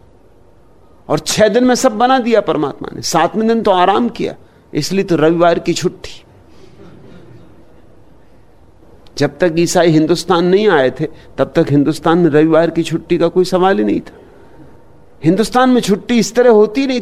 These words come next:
थी, साप्ताहिक छुट्टी, क्योंकि हिंदुओं का परमात्मा सात दिन काम करता, छुट्टी लेते ही नहीं,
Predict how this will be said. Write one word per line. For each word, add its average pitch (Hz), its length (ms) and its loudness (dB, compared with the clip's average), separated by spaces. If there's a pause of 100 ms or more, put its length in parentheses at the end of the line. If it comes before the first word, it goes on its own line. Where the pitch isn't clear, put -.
थी, 208 60 -2
साप्ताहिक 175 540 -2
छुट्टी, - 380 -12 (2000)
क्योंकि 151 200 -2
हिंदुओं 190 380 4
का 190 80 2
परमात्मा 196 500 0
सात 175 260 -2
दिन 214 220 -4
काम 180 240 -6
करता, - 360 -10 (2750)
छुट्टी 180 380 -4
लेते 196 280 2
ही 226 60 -2
नहीं, 156 180 -6